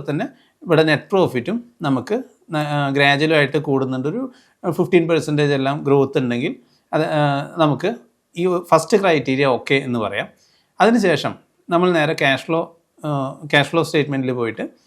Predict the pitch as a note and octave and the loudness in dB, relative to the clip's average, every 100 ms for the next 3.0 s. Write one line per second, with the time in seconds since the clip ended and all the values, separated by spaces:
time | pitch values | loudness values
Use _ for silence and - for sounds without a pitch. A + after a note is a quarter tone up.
0 | _ _ - G#3 A3 G#3 - _ _ _ | _ _ -4 0 2 0 -4 _ _ _
1 | _ E3 E3 D#3+ G#3 G3+ - F#3 F3+ D#3 | _ 2 2 2 2 0 0 -4 -2 -2
2 | D3 D#3+ D#3 F3+ D#3+ A#2+ - G#2+ G2+ | 0 0 2 2 2 -2 -6 -16 -16